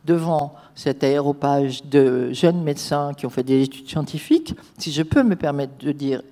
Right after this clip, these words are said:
efficace, ça n'est pas parce que tous les médecins du vingtième siècle ont constaté les effets cliniques du traitement thermal, c'est parce qu'on a fait des études scientifiques. Au début de ce siècle-là, le, la, les, les caisses de maladies nous ont dit, «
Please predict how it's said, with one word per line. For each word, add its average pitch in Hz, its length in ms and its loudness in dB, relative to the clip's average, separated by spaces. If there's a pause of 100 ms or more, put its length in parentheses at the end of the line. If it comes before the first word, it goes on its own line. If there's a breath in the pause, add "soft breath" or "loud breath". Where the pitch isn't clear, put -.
(120)
efficace, 151 680 -2 (840 loud breath)
ça - 160 4
n'est 269 100 4
pas 285 220 6
parce 208 260 -4
que 190 200 4
tous 190 240 -2
les 180 100 4
médecins 165 420 0
du 160 140 -2
vingtième 156 420 -4
siècle 180 560 0
ont 156 200 2
constaté 196 720 2
les 147 260 -2
effets 156 300 -2
cliniques 220 680 2 (120)
du 143 160 -10
traitement 131 400 -8
thermal, 123 500 -6
c'est - 160 0
parce 220 240 -2
qu'on 196 200 -2
a 160 60 0
fait 180 140 0
des 143 300 -2
études 170 300 -4
scientifiques. - 680 -14 (720 loud breath)
Au 170 100 -4
début 226 380 -4
de 135 200 0
ce 208 200 -2
siècle-là, 202 680 -2
le, 151 720 0
la, 151 420 -2
les, 147 320 -4
les 160 140 0
caisses 311 300 0
de 185 80 -4
maladies 170 420 -2
nous 202 220 0
ont 180 100 0
dit, « 247 160 0